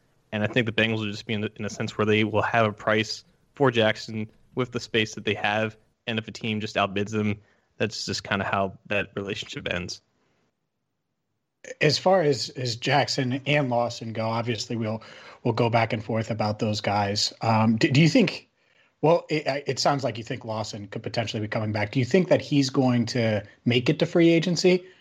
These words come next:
Speaker 2: You think this is something they try to get done before free agency starts? Because that's the, the scary part. I've had, um, people from other teams that have been like, "Oh, is, you think Lawson's gonna hit free agency?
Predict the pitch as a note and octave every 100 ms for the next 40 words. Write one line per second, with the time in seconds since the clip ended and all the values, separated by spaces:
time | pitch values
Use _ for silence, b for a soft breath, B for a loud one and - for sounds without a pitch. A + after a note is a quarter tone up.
0 | B - C3 A#2+ A2+ A#2 - A#2 A#2+ A#2
1 | - B2 A#2 A2+ B2+ B2 A#2 A2+ b b
2 | b b A2 - C3+ C3 D3 C3 B2+ B2
3 | G#2+ A2 - C3 D#3+ - - - C#3 A2
4 | B B B B B D3 D#3+ - - B2+
5 | A2 G#2+ - A2+ - C3 D3 C#3+ - G2
6 | G#2+ D#3 C3 A#2 A#2 b b b - G#2+
7 | G#2 G2 G2 G2 _ - E3 C3 A#2 B2
8 | B2 C3 C3+ - A2 F#2+ - - B2+ A#2
9 | A#2+ A2 G2 E3+ F#3 G#2 G#2+ - B2+ C3
10 | B2+ G3+ C3 B2 C#3+ D3 D#3+ C#3+ D#3 C3+
11 | B2+ B2+ D#3 - F#3